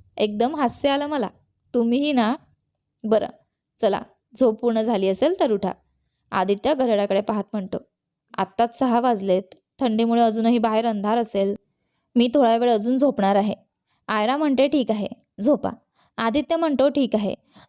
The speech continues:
तुमचे बॉडीगार्ड्स अजून आले नसतील, त्यामुळे घराबाहेर जाऊ नका." आयरा गंभीर होत म्हणते, "ठीक आहे." आदित्य उशाशी डोकं ठेवून परत झोपला.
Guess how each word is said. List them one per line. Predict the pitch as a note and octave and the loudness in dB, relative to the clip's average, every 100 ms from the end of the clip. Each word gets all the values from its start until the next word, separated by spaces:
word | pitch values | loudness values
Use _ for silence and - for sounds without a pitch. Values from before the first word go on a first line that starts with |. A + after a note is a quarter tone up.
| - | -2
तुमचे | A#3+ D4+ | 0 2
बॉडीगार्ड्स | A#3+ G#3 A3+ C4 G3 A#3+ A#3+ | 2 0 0 0 0 0 -2
अजून | A3 B3 | 0 -2
आले | - G3 B3 | 0 0 0
नसतील, | C4+ G#3 - F#3 - _ _ - | -2 -4 -8 -10 -12 _ _ -4
त्यामुळे | C4 B3+ D4+ | -2 0 0
घराबाहेर | C#4 B3 A#3+ C4+ C4+ | 2 2 2 2 2
जाऊ | B3+ A3 | 2 2
नका." | A#3 A3 G3 _ _ _ _ - | 0 -2 -10 _ _ _ _ -4
आयरा | B3 D#4 | -2 0
गंभीर | C#4 C4 A#3+ D4 | 2 2 2 2
होत | C4+ C4+ | 2 0
म्हणते, | B3 F3+ - _ _ _ - | -2 -2 -8 _ _ _ -4
"ठीक | C#4+ A#3 | -2 0
आहे." | G3+ F#3+ - _ _ - - | -2 -4 -10 _ _ -14 -6
आदित्य | A3 A#3 D4+ E4+ | -4 -2 -2 -2
उशाशी | D4+ D4 C#4 D4 | 0 0 0 0
डोकं | A#3+ G#3+ B3+ | 0 0 2
ठेवून | C#4 B3+ | 2 2
परत | C4 A3 | 0 0
झोपला. | A3+ B3 G#3 F#3+ | 0 -2 -2 -6